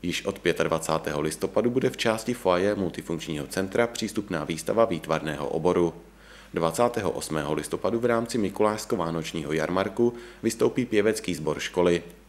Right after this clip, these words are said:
Sedmého prosince v patnáct hodin se v centru Jana třiadvacátého uskuteční adventní koncert, na kterém také již tradičně vystoupí žáci hudebního oboru.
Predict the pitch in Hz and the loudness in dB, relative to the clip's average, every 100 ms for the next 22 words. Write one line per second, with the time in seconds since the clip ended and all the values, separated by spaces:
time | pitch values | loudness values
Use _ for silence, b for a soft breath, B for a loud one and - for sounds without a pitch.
0 | - B B - 85 82 107 123 - 95 | -20 B B -4 -2 0 0 0 -2 -2
1 | 110 113 127 - 82 78 73 71 78 104 | -2 -2 -2 -2 -4 -2 -6 -4 -2 -2
2 | 123 98 - 101 104 123 107 82 69 - | -2 -4 -2 -2 0 2 2 0 -4 -2
3 | 73 82 - 98 98 104 113 104 - 110 | 0 0 0 0 2 0 0 -4 -4 -2
4 | 107 - 120 - 80 78 - 71 - 85 | -2 0 -2 0 -2 -4 -6 -8 -4 -2
5 | 95 104 110 B B B B 113 - 123 | 0 0 -2 B B B B -4 -2 0
6 | 127 131 90 85 85 76 - - 78 98 | 2 0 -4 -2 0 0 -6 -4 -2 0
7 | 101 117 113 107 - 117 120 92 90 87 | 0 0 0 0 0 2 0 0 0 0
8 | 107 85 82 82 71 71 82 85 87 85 | -4 0 0 -2 -6 -4 2 4 4 2